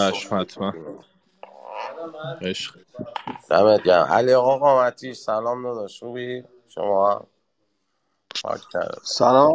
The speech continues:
Speaker 3: امیر خان. شما خوب باشی، من خوبم امیر خان.
Speaker 2: تاج سری، تتوات چطوره؟
Speaker 3: تتوها عالیه دیگه،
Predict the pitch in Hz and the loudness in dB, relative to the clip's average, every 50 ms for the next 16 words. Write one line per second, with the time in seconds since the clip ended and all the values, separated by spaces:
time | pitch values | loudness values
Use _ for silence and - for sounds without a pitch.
0 | 359 262 180 - - 190 170 151 123 - _ _ _ _ _ _ _ - 123 131 | 2 -2 -6 -6 -2 -2 0 -2 -2 -4 _ _ _ _ _ _ _ -8 -4 0
1 | 147 165 - - 196 180 165 170 156 151 - - 165 170 170 175 175 - - 190 | 0 0 0 0 -2 -2 0 0 0 0 -2 -4 -4 0 0 0 0 0 0 0
2 | 180 165 156 151 147 143 131 - - - - - - - - _ _ _ _ _ | 0 2 2 0 -2 -2 -4 -12 -12 -14 -14 -14 -16 -20 -20 _ _ _ _ _
3 | - 80 95 110 107 110 123 - - 123 120 120 120 113 - 117 117 113 - 120 | -2 0 2 2 2 0 -2 0 2 4 4 4 2 2 2 4 2 2 2 0
4 | 120 131 139 - - - 143 123 - 127 113 104 101 82 73 71 - _ _ - | -2 -2 -2 -2 -4 -10 -10 -8 -8 -8 -6 -6 -6 -8 -10 -12 -16 _ _ -20
5 | - - _ _ _ _ _ _ _ _ _ _ _ _ _ _ - - 123 131 | -20 -20 _ _ _ _ _ _ _ _ _ _ _ _ _ _ -2 2 4 4
6 | 135 - - 160 160 165 175 170 170 165 160 165 165 165 151 143 139 147 151 156 | 4 2 0 0 2 2 4 4 4 4 4 2 0 -4 -4 -4 -4 -2 -2 -2